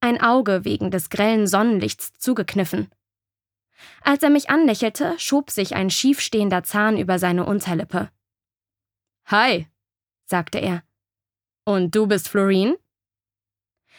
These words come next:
Sein Haar war mit Brillantine zurückgekämmt und glänzte. Sein Blick wanderte von mir zu Carly.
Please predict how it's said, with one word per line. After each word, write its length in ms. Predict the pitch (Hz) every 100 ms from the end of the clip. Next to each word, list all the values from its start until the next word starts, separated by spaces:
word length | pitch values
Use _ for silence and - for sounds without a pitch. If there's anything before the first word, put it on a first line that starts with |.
| _ _
Sein 320 | - 262 254
Haar 320 | 240 285 254 208
war 140 | 196
mit 180 | 202 190
Brillantine 600 | 214 214 202 - 247 208
zurückgekämmt 760 | - 214 233 185 - 202 196
und 180 | - 180
glänzte. 560 | 196 202 190 - - 202 _ _ _ _ _ _ _ _
Sein 300 | 240 226 220
Blick 300 | 233 - -
wanderte 400 | 233 233 226 247
von 220 | 240 220
mir 240 | 220 202
zu 160 | - 254
Carly. 540 | - 240 180 165 190